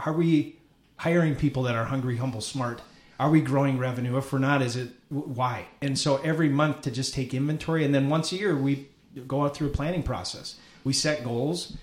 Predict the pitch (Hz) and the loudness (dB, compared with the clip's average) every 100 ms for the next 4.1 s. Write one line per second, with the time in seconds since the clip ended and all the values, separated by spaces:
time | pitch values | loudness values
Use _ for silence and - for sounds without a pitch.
0 | - 127 135 127 135 - 131 147 151 147 | -8 -2 -2 -2 -4 -2 0 0 0 0
1 | 165 185 175 - 135 - 131 139 180 - | 0 0 -4 -2 0 0 0 0 -2 -6
2 | - - - 131 135 127 - - - 139 | -12 -12 -4 0 0 -2 -8 -8 -6 -2
3 | 135 135 139 139 165 147 131 135 123 - | -2 0 2 2 2 2 0 0 -2 -6
4 | - | -10